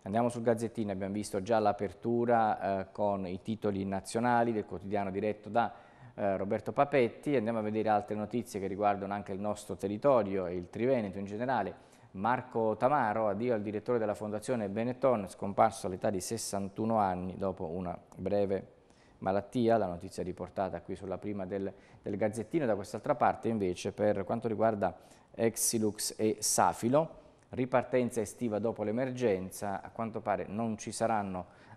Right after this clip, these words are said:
altri licenziamenti, altri esuberi, e questo lo ha detto anche, eh, chiaramente la, la Safilo. La semestrale ha segnato conti appesantiti dal sostanziale blocco delle vendite per i tre,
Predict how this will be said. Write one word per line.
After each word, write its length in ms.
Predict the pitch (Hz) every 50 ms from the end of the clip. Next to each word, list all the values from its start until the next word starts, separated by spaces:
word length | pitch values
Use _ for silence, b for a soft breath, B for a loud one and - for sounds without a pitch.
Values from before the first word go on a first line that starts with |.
| B _
altri 760 | - 104 107 107 101 - - - 101 104 101 92 92 92 - - _ _
licenziamenti, 880 | - 104 95 - 110 104 95 - 127 127 127 110 104 101 92 - 107 107
altri 400 | 107 107 104 - 104 104 107 107
esuberi, 640 | 104 - - 120 110 101 104 101 104 107 104 107 B B B B B
e 120 | 104 95
questo 300 | - 117 107 - - 104
lo 100 | 104 107
ha 60 | 110
detto 640 | 107 101 107 104 101 95 - - - 107 104 - -
anche, 580 | - 95 98 101 101 98 95 - 98 95 90 -
eh, 160 | - 90 87
chiaramente 800 | - - 107 104 104 101 101 98 95 92 87 - 98 95 95 -
la, 340 | 78 92 95 98 95 92 - -
la 220 | 95 95 92 92
Safilo. 580 | - - 131 117 101 - - - 101 95 95 95
La 140 | 95 92
semestrale 680 | 92 - 110 107 107 104 - - 113 120 113 104 95 - B B B B B B
ha 100 | B 95
segnato 540 | 95 - - 110 110 113 113 104 95 - 92
conti 320 | - - 113 107 95 - 92
appesantiti 880 | 90 - - 135 120 110 117 107 104 95 - 147 139 117 92 - 101
dal 160 | 95 87 87
sostanziale 560 | - 90 - - 95 95 95 - 117 107 92
blocco 320 | 90 110 113 - - - 101
delle 180 | 107 117 135
vendite 560 | 127 113 92 87 90 90 92 87 - 104 92 - B B B B _
per 360 | - 113 107 101 98 90 101 -
i 100 | - 123
tre, 260 | 113 - 95 90 82